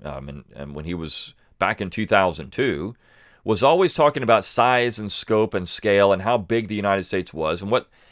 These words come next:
the s-, the Southern tradition politically and what that offered for the United States in the future.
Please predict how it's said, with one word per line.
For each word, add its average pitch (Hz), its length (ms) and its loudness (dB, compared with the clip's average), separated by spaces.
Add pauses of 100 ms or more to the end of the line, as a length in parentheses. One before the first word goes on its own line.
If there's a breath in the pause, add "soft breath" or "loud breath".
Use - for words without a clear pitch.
the - 60 -10
s-, - 220 -6
the 98 300 -4
Southern 151 340 2
tradition 113 460 -2
politically 107 640 -2
and 95 100 -4
what 101 160 0
that 95 160 4
offered 92 500 2
for 87 120 -12
the 90 80 -4
United 90 260 0
States 87 300 -4
in 85 80 -10
the 80 80 -6
future. 98 600 -6